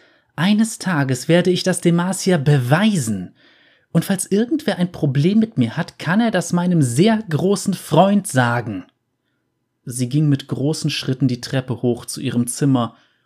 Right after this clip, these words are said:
und ließ ihre Mutter mit dem Annullierer zurück. Lux ließ sich auf ihr Bett fallen und atmete erleichtert durch. Zum ersten Mal seit Jahren waren ihre Gedanken so ruhig wie ein Teich im Sommer.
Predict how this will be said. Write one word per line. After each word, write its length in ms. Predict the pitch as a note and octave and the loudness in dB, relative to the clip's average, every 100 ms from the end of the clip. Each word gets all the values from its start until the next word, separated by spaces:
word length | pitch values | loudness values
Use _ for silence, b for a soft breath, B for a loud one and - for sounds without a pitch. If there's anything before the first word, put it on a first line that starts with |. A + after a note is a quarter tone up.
| b | b
und 100 | C#3 | 0
ließ 240 | C#3 C3+ | 0 0
ihre 180 | C#3+ C3+ | 0 2
Mutter 360 | C3 C3 - C#3+ | 4 2 0 0
mit 160 | C3+ | 2
dem 100 | C#3 | 0
Annullierer 560 | C#3+ C3 A#2+ A2+ A2 G#2+ | 0 0 0 0 -2 -4
zurück. 640 | - C#3 B2+ G2+ - - _ _ _ _ _ _ _ - | -6 -6 -6 -8 -12 -20 _ _ _ _ _ _ _ -4
Lux 400 | B2 C3+ - - | -2 -2 -4 -2
ließ 240 | C3+ C#3 | -2 0
sich 160 | B2+ A#2+ | -4 -4
auf 140 | A#2+ | -2
ihr 100 | A#2 | -2
Bett 220 | A#2 B2 | 0 -2
fallen 520 | - - A2+ A2+ A2+ | -6 -8 -4 0 0
und 220 | - B2 - | -2 -6 -4
atmete 480 | A#2+ A#2+ B2+ A#2+ | -4 0 -2 -4
erleichtert 600 | A#2+ G#2+ G#2 G2+ - G#2+ - | -6 -4 -4 -6 -8 -12 -12
durch. 560 | F#2 F#2+ - - - _ _ _ _ _ _ _ _ - | -14 -12 -16 -18 -20 _ _ _ _ _ _ _ _ -14
Zum 240 | - A#2+ | -4 -2
ersten 480 | B2+ C#3 C#3 - C#3 | 2 0 0 0 2
Mal 260 | B2 A#2+ A#2 | 2 0 0
seit 220 | A#2 A2 | -2 -2
Jahren 580 | A#2 A#2+ A#2+ A#2 A2 G#2 | -4 -2 -2 -2 -2 0
waren 240 | A2 A2+ | -2 -2
ihre 200 | A2+ A2 | -4 -4
Gedanken 500 | G#2+ A#2+ A#2 A#2+ A#2+ | -6 -2 -2 0 -2
so 180 | A2+ A2 | -4 -6
ruhig 480 | G#2+ A#2+ C3 C3 - | -6 -2 -2 -2 -6
wie 60 | A#2 | -12
ein 160 | G#2 | -12
Teich 440 | - A#2 G#2+ G#2+ A#2 | -10 -8 -8 -8 -8
im 120 | G#2+ | -10
Sommer. 520 | G#2 F#2 F2+ - - | -10 -12 -12 -18 -20